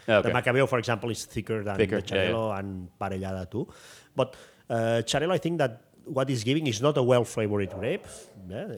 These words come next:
Speaker 2: depending on the plot, uh, but it's not a well-flavored, but, but, uh, Xarel-lo is the structure of the sparkling Scava.
Speaker 1: It's the backbone.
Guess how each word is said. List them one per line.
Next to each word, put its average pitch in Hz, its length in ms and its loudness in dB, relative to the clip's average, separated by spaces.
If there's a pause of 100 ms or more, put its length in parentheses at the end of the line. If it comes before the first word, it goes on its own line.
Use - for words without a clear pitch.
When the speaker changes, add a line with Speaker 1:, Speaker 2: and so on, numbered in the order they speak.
Speaker 2:
depending 110 360 -2
on 104 100 -2
the 95 80 -2
plot, 156 480 2 (380)
uh, 107 140 -10 (200)
but 117 200 -6 (260)
it's 110 140 -8
not 117 100 -2
a 113 40 0
well-flavored, 104 520 -4
but, 123 160 -6
but, 131 160 -2 (380)
uh, 107 200 -2
Xarel-lo 135 600 4 (360)
is 117 140 -4
the 120 100 2
structure 98 600 -6
of 95 260 -8
the 98 140 -4
sparkling 107 580 -6
Scava. 107 760 -8
Speaker 1:
It's - 100 -20
the 117 80 2
backbone. 104 280 4